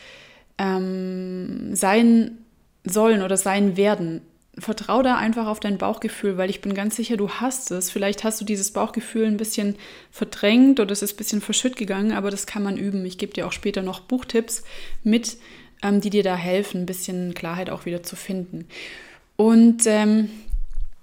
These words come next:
der Punkt ist so ein bisschen,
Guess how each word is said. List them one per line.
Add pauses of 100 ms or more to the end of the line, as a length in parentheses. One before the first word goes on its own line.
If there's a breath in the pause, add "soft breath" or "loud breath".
(1080)
der
Punkt
ist
so
ein
bisschen,